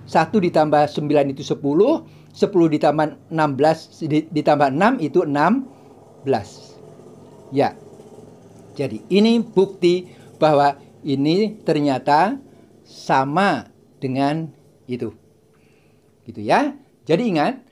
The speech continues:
hati-hati kesalahan-kesalahan yang sering dijumpai pada anak-anak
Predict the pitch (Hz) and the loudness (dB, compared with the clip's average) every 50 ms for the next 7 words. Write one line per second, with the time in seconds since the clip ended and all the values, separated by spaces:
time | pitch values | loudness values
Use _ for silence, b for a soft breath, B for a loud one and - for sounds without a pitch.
0 | _ _ - 175 202 202 240 220 208 208 214 247 226 220 - 208 190 185 180 180 | _ _ -6 -6 -4 0 2 2 2 2 0 -4 -6 -4 -4 -2 -2 -2 -2 -4
1 | 175 170 - 180 165 165 170 196 196 170 160 151 - 160 170 160 135 135 120 135 | -6 -4 -2 0 0 2 0 0 0 0 -2 -2 0 0 0 0 -2 -4 -6 -8
2 | 135 135 135 123 135 156 190 226 277 269 B B B B B - 151 147 151 143 | -6 -4 -2 -2 0 0 0 0 -2 -4 B B B B B -6 -4 -2 0 0
3 | 143 147 139 139 131 123 117 113 120 131 143 160 175 202 214 214 - | 0 0 -2 -4 -4 -6 -6 -8 -6 -4 -4 -2 -4 -4 -6 -10 -16